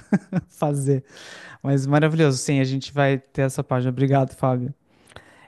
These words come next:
Então, enfim, se vocês quiserem voltar nas práticas, eu botei o link no chat. É, é muito legal, porque sem esforço, né, a gente às vezes fala, "Ah, é difícil meditar, é difícil isso, é difícil aquilo",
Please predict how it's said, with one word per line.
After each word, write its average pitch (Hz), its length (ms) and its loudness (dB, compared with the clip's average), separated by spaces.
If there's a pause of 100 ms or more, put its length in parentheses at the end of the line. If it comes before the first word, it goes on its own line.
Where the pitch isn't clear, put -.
(100)
Então, 170 600 4
enfim, 180 240 0
se 151 60 -2
vocês 165 180 -2
quiserem 160 240 2
voltar 160 460 2
nas 151 180 -2
práticas, 160 400 -2
eu 156 80 -2
botei 147 240 -2
o - 20 2
link 147 220 -4
no 147 80 -2
chat. 160 720 0
É, 151 400 0
é 165 80 0
muito 202 240 -2
legal, 202 220 4
porque - 160 -2
sem 214 220 -2
esforço, 202 720 0
né, 156 360 0
a 156 40 2
gente 156 220 -4
às 165 80 -4
vezes 175 140 -4
fala, 185 340 2
"Ah, 170 40 2
é - 20 -2
difícil 175 320 -8
meditar, 165 540 2
é 160 40 2
difícil 151 420 -4
isso, 151 80 -4
é - 20 -8
difícil 151 280 -8
aquilo", 175 180 -4